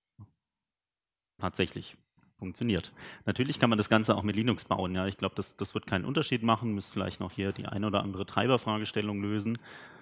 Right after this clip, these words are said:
Ähm, im Endeffekt, sag mal, funktionieren da beide, beide Welten ganz gut. Ähm, was ich jetzt einfach mal darstellen will, ist, wie man sowas mit Linux machen könnte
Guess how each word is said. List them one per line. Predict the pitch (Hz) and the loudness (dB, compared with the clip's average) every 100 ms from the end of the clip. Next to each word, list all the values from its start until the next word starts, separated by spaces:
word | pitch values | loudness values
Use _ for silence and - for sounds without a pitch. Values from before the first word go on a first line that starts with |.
| - _ | -20 _
Ähm, | 90 92 | -4 -4
im | - 98 | -4 -4
Endeffekt, | 101 104 107 - - - - - | -2 0 -2 -4 -12 -16 -20 -18
sag | - | -8
mal, | 98 95 | -4 -4
funktionieren | 107 95 101 101 101 | -4 -4 -2 0 0
da | 90 | 2
beide, | 92 104 95 92 - - - - _ _ - | 2 4 2 0 -6 -20 -20 -20 _ _ -8
beide | 95 98 92 | -2 0 2
Welten | 95 101 92 | 0 -2 -4
ganz | 90 | -6
gut. | - 135 - - _ _ _ - - - - - _ | -2 -2 -2 -10 _ _ _ -20 -20 -20 -20 -20 _
Ähm, | 98 98 98 92 - - - | -2 0 -2 -4 -8 -16 -10
was | 104 95 | -4 -2
ich | |
jetzt | 113 - | 0 0
einfach | 110 104 | 0 4
mal | 98 | 4
darstellen | 98 - 120 110 104 | 4 4 2 4 4
will, | 110 113 - - - | 2 2 0 -6 -4
ist, | 110 - - | -4 -6 -12
wie | - 98 104 | -14 -4 0
man | 107 | 2
sowas | 98 98 92 | 2 2 0
mit | 101 | -2
Linux | 95 98 - | -2 -4 -4
machen | 90 104 | -4 -2
könnte | - 160 208 113 | 2 2 2 0